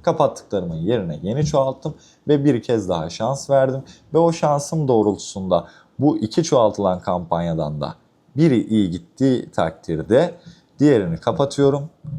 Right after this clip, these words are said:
İyi gidenin bütçesini arttırıyorum. Kapattığımın yerine yeni bir C B O kampanyası açıyorum.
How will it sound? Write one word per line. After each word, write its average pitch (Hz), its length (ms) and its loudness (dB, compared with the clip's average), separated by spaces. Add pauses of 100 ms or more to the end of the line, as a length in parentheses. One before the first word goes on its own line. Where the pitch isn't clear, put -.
(160)
İyi 139 180 4
gidenin 85 380 0 (160)
bütçesini 123 480 -6
arttırıyorum. 143 640 0 (360)
Kapattığımın 160 1200 -2
yerine 170 600 2 (680)
yeni 113 600 0 (220)
bir 123 340 0 (320)
C 98 180 -4
B 98 120 0
O 90 80 -2
kampanyası 82 640 -6
açıyorum. 135 360 -4